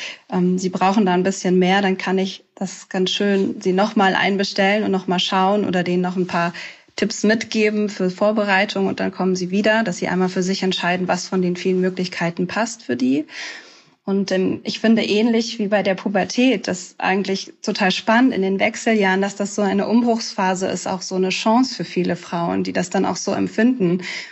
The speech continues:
Manchmal verwende ich das Bild davon, dass man die Vorstellung hat, die Hormone, die uns so versorgen, die wickeln uns so ein bisschen ein, wie mit den Gelenkschmerzen. Wenn wir einfach gut versorgt sind mit Hormonen, dann ist alles, dann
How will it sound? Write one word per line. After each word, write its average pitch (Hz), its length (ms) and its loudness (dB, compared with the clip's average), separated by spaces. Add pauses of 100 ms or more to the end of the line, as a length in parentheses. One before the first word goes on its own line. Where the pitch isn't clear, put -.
(100)
Manchmal 190 640 0 (840)
verwende 196 340 2
ich 220 80 -4
das 190 220 -2
Bild 208 240 2
davon, 196 580 0
dass - 340 -6 (140)
man 185 180 0
die 185 80 2
Vorstellung 208 600 0
hat, 208 220 -2
die 190 100 0
Hormone, 202 440 2
die 190 160 0
uns 190 200 -2
so 185 340 0 (160)
versorgen, 208 840 0 (320)
die 185 140 -2
wickeln 208 300 2
uns 196 140 -2
so 196 60 0
ein 190 100 4
bisschen 196 280 0
ein, 220 300 2
wie 190 100 2
mit 190 160 -2
den 190 100 2
Gelenkschmerzen. 185 920 0
Wenn 170 160 -2
wir 175 120 -4
einfach 180 240 -6
gut 208 180 -2
versorgt 202 440 0
sind 208 100 0
mit 202 160 0
Hormonen, 202 420 2
dann 185 220 2
ist 202 140 -4
alles, 196 340 -2
dann 185 280 -2